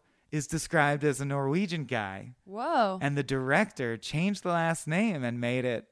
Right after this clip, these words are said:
Speaker 1: a Mexican caricature.
Speaker 2: Was the director a person of color?
Speaker 1: The director was Mexican.
Speaker 2: Huh.
Speaker 1: So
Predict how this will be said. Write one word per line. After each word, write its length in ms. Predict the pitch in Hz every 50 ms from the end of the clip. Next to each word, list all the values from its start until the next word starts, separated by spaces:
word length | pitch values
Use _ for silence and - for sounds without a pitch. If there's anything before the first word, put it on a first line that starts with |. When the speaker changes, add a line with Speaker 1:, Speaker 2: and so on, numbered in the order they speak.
| _ _
Speaker 1:
a 100 | - 147 139
Mexican 480 | 135 139 139 131 - 143 - 131 120
caricature. 720 | 107 - 117 107 104 107 - 104 - - 104 101 98 107 117 - _
Speaker 2:
Was 200 | - 247 240 202
the 120 | 240 240 226
director 760 | 226 226 208 190 185 190 - _ - 226 220 220 226 226
a 40 | 220
person 300 | 220 240 233 226 240 262
of 80 | 240 -
color? 280 | 285 302 311 330 339 - - - _ _ _ _ _
Speaker 1:
The 120 | - 165 151
director 460 | 139 151 151 156 156 160 - - 160
was 240 | 147 139 139 147 -
Mexican. 680 | - 156 165 165 - 135 - - 107 101 107 101 104 101 _ _ _ _ _ _ _ _ _ _
Speaker 2:
Huh. 220 | - 262 240 - - 170
Speaker 1:
So 640 | - - - - 147 135 127 123 123 113 117 -